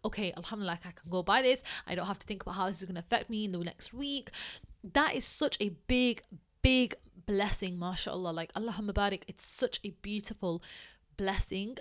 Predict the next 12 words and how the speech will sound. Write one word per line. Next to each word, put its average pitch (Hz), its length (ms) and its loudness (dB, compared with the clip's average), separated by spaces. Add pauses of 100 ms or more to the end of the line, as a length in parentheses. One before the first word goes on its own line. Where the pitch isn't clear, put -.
And 202 180 0
that 262 120 2
is 269 80 2
something, 240 600 -4
something, 320 560 -4
sorry, 170 340 -2
that - 200 -2
we 202 120 -2
sometimes 214 500 -4
take 170 440 -6
for 170 340 2 (140)
granted. 208 500 -4